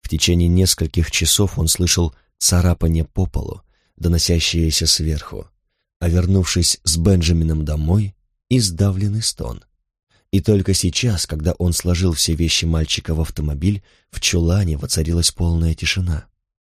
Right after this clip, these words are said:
Он поставил в магнитолу диск с детскими песенками и улыбнулся сыну в зеркало заднего вида. «Они будут ехать около часа, и настанет покой». Так всегда действовала на него поездка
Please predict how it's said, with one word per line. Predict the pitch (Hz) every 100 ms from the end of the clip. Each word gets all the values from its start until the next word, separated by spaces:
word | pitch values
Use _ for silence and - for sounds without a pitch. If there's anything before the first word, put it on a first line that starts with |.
| _ _ _ _ -
Он | 101 87
поставил | 87 - 90 87
в | 82
магнитолу | 87 80 87 92 85
диск | 82 107 - - _ _ _ -
с | 85
детскими | 95 104 - 95
песенками | 92 117 - 76 - 55 - _ _ _
и | 110 117
улыбнулся | 107 104 98 117 110 -
сыну | 95 - 104 95
в |
зеркало | 82 98 92 95 95
заднего | 87 92 85 87
вида. | 82 78 - - - _ _ _ _
«Они | 82 82 82 123 120
будут | 95 110 98 92
ехать | 95 104 - 92 92
около | 87 87 85
часа, | - 110 104 -
и |
настанет | 78 80 - 90 85
покой». | - 90 - - - - _ _ _ _ _ _ _ _ -
Так | 101 -
всегда | - 98 95 92
действовала | 80 87 82 - 82 82
на | 80
него | 78 76
поездка | 92 80 78 80 - 80